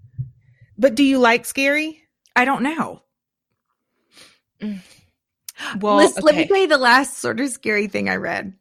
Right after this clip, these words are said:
Speaker 2: No,
Speaker 1: Okay.
Speaker 2: I love, like, murders and stuff. I'll read that. Flowers in the Attic.
Speaker 1: No, I will not read that.
Speaker 2: Okay, well, that was so scary. But see, I read
Speaker 1: Maybe
Speaker 2: that in
Speaker 1: I'll
Speaker 2: middle
Speaker 1: read it.
Speaker 2: school.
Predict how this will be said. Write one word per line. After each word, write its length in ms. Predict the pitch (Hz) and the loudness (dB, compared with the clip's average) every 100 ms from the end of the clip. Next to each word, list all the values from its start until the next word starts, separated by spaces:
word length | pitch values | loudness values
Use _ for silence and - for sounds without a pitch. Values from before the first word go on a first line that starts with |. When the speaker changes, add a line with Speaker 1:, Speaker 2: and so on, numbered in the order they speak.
| _ 220 - - | _ -16 -16 -4
Speaker 2:
No, 220 | 403 415 | 2 4
Speaker 1:
Okay. 80 | 330 | 6
Speaker 2:
I 180 | 370 587 466 440 | 6 6 6 4
love, 100 | 359 | 2
like, 160 | 226 | -2
murders 480 | 233 247 302 320 226 | 0 0 2 -2 -4
and 120 | 170 | -10
stuff. 240 | - 175 190 | -8 -8 -4
I'll 140 | 262 277 | -4 -4
read 200 | 233 185 | -4 -2
that. 260 | - - - - _ _ | -4 -4 -12 -20 _ _
Flowers 640 | - 277 277 294 302 311 | -2 4 6 8 6 6
in 140 | 262 | 2
the 140 | 240 - | 2 2
Attic. 600 | 233 220 185 - - _ _ _ _ _ | 2 2 0 -8 -16 _ _ _ _ _
Speaker 1:
No, 440 | 240 247 269 247 214 254 | -2 0 2 2 2 4
I 180 | 277 294 | 4 6
will 180 | 269 | 4
not 280 | 220 240 - | 4 4 4
read 240 | 220 214 185 | 2 0 2
that. 280 | 247 - 302 | 2 4 4
Speaker 2:
Okay, 180 | 339 311 | 4 2
well, 160 | 277 | 4
that 220 | 311 349 349 | 6 6 4
was 140 | 339 | -2
so 160 | 339 320 | 0 -2
scary. 720 | - 349 587 440 202 190 - - _ _ | 0 4 6 4 0 -8 -18 -20 _ _
But 140 | 262 330 | -8 -2
see, 160 | 339 | 0
I 40 | 320 | 2
read 60 | 302 | 2
Speaker 1:
Maybe 160 | 277 | 2
Speaker 2:
that 120 | 240 226 | 4 4
in 60 | |
Speaker 1:
I'll 60 | 190 | 4
Speaker 2:
middle 180 | 277 - | 2 -2
Speaker 1:
read 80 | - | -4
it. 40 | 190 | -6
Speaker 2:
school. 260 | 175 151 | -8 -10